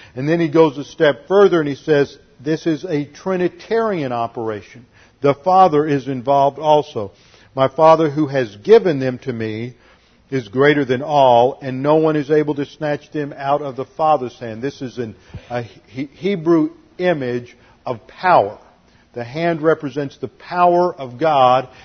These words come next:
and the believer is locked in the power of God, and nothing is more powerful than the omnipotence of God, so nothing can separate the believer from his position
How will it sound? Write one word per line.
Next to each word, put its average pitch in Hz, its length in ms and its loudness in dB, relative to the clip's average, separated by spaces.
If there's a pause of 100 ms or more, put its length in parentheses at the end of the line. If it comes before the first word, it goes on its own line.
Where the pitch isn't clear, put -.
(140)
and 131 180 -8
the 127 60 -4
believer 156 500 0
is 127 200 -4
locked 151 680 0
in 143 160 -6
the 123 80 -6
power 160 580 2
of 123 220 -10
God, 131 460 2 (260)
and 131 300 -8
nothing 170 400 -2
is 131 180 -8
more 123 220 -6
powerful 139 580 -4
than 127 180 -8
the 127 140 -8
omnipotence 127 800 -10
of 107 160 -20
God, 135 400 -6
so 123 80 -12
nothing 147 500 -6
can 123 240 -16
separate 139 600 -4
the 120 80 -10
believer 117 600 -6 (400)
from 131 180 -2
his 123 220 -10
position 123 840 -8